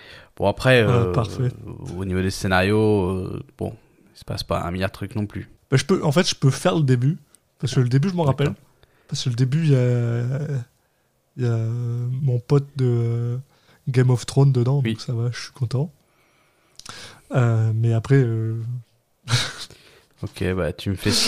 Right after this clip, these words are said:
Speaker 1: tu me
Speaker 2: Voilà,
Speaker 1: fais signe
Speaker 2: ok.
Speaker 1: quand, quand ça va plus.
Speaker 2: Ok, parfait. Eh ben, donc, euh, alors, euh, Le Dernier des Templiers, un film de deux mille onze, commence sur, euh, euh, dans, au treizième, euh, siècle,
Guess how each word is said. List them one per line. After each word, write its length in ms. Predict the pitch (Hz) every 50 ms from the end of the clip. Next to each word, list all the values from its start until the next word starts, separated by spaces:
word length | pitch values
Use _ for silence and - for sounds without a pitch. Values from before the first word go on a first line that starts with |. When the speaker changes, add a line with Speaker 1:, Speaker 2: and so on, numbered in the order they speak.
| 226 -
Speaker 1:
tu 80 | - 104
me 40 | -
Speaker 2:
Voilà, 160 | 151 135 123
Speaker 1:
fais 60 | -
signe 180 | - - 110 101
Speaker 2:
ok. 80 | 170
Speaker 1:
quand, 340 | 135 98 92 90 87 87 90 -
quand 140 | - - 90
ça 160 | - - 92
va 100 | 90 87
plus. 300 | 85 - - - - 117 - _ _ _ _ _ _ _ _ _ _
Speaker 2:
Ok, 280 | - 135 127 - - 117 113 - _ _ _ _ _ _ _
parfait. 320 | - 127 113 - - 139 - - - - - - - - -
Eh 100 | 135 135
ben, 360 | 143 147 139 135 131 135 131
donc, 220 | 123 135 143 139 - - - -
euh, 340 | - 160 139 127 127 123 127 135
alors, 340 | 143 131 120 - - - - -
euh, 20 | 180 - - - - - _ _
Le 260 | - 143 139 156 180 180
Dernier 460 | 151 226 262 254 269 277 311 294 247
des 80 | 196
Templiers, 640 | - - 233 226 180 - - 147 135 127 139 147 185 233 - _ -
un 40 | 127 110
film 440 | - - - - 190 180 165 147 127
de 120 | 117 117
deux 220 | 113 113 147 269 247
mille 180 | 208 165 135 123
onze, 320 | 135 143 147 143 - - - -
commence 600 | - 190 185 175 175 185 190 - - - - 151
sur, 520 | 120 - - - - - 127 120 110 107 110
euh, 440 | 113 113 117 120 127 135 135 135 139 - - - - - - - - - - _ _ -
euh, 160 | - 117 107 107
dans, 160 | 107 123 113 113
au 320 | 120 139 - - - 139
treizième, 880 | - - - - 190 185 170 156 175 190 185 180 175 175 165 151 147 151
euh, 440 | 156 147 127 123 123 120 120 120 120
siècle, 680 | - - - - - 180 185 - - - - - -